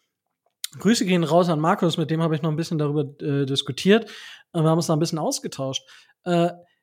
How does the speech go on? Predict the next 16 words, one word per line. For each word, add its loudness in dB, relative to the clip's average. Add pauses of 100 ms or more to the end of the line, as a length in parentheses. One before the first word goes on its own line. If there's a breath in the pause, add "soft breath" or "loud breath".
(160)
dieses -4
Ding, 6
wo, -2 (300)
wo, 4 (220)
wo -2
alle 4
sagen, 4
er 2
soll 4
dafür 4
laufen. 2 (1080)
Wo, 2 (140)
beim 4
dritten 2
und -2
zwei. -8